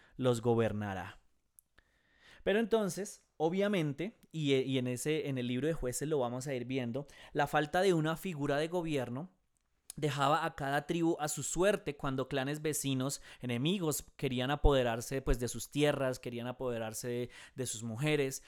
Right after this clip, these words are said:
Cuando venían a atacarlos, les tocaba, digamos, eh, luchar independientemente porque no estaban bajo el cuidado de nadie. Y eso es, eh, dentro del contexto de lo que estábamos hablando acerca de Jos-, de Ju-, de Gedeón,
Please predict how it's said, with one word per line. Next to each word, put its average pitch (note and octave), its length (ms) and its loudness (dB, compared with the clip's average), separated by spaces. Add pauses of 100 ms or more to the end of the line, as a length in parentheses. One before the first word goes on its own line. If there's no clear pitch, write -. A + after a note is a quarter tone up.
(160)
Cuando D#3 240 0
venían D#3+ 280 -2
a F#3 40 0
atacarlos, E3+ 680 -4
les F3 260 -2
tocaba, D#3+ 440 0
digamos, D#3+ 480 -4
eh, E3 80 -6
luchar E3 480 -2
independientemente E3 1300 0
porque C#3 260 -4
no B2+ 120 0
estaban C#3+ 520 0 (300)
bajo D3+ 260 4
el C#3 120 2
cuidado B2+ 640 4 (220)
de B2+ 140 0
nadie. E3 400 2
Y C#3+ 200 2
eso E3 280 2
es, D#3+ 380 0 (180)
eh, D3+ 260 -6
dentro D3 360 2
del C#3 120 4
contexto D3 640 -2
de F3+ 100 2
lo E3+ 120 0
que D3 80 -8
estábamos C#3 480 0
hablando C3 320 0
acerca C#3+ 360 -2
de D3+ 120 2
Jos-, D#3 320 -8
de D#3 140 2
Ju-, - 240 -4
de D#3+ 180 2
Gedeón, D#3+ 600 -2